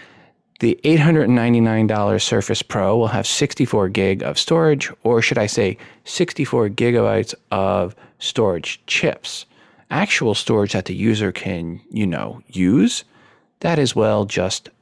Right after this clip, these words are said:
twenty-three gig. That's right. Just thirty-six percent of the storage is available to the user. At seven ninety-nine, the iPad Maxi Mondo, on the other hand, has over a hundred and twenty gig of storage available for the end user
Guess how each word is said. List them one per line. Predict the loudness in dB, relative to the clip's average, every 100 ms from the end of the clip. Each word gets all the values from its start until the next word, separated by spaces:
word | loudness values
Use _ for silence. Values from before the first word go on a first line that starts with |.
| -16
twenty-three | -6 -2 0 0 -2 -6
gig. | -4 -6 -6 -10 -20 _ _ -6
That's | -4 -2 -2
right. | -4 -6 -16 -20 _ _
Just | -8 -8 -8
thirty-six | 0 2 2 2 -2 -4
percent | -4 -4 0 0 -2 -4
of | -8 -6
the | -6
storage | -6 0 2 2 0 -4 -10 -12 _ _
is | -6 -4
available | 0 0 2 2 0 -2
to | -4
the | -4
user. | -2 0 0 -2 -12 _ _ _ _ _ _ _ -12
At | -10 -6
seven | -2 0 2
ninety-nine, | 2 4 2 2 2 2 -2 -12 -14
the | -8 -4
iPad | -4 -4 -4 -4
Maxi | -2 -4 -4 -4 0
Mondo, | 2 2 2 2
on | 2
the | 2
other | 2 0
hand, | 2 0 0
has | 0 0
over | 0 0
a | -2
hundred | 0 4 4 4
and | -2
twenty | -8 -8 -8
gig | -6 -4 -4
of | -6 -6
storage | -2 0 0
available | -2 -4 -4 -4 -8
for | -8 -8
the | -4
end | -2 -2
user | -4 -4 -4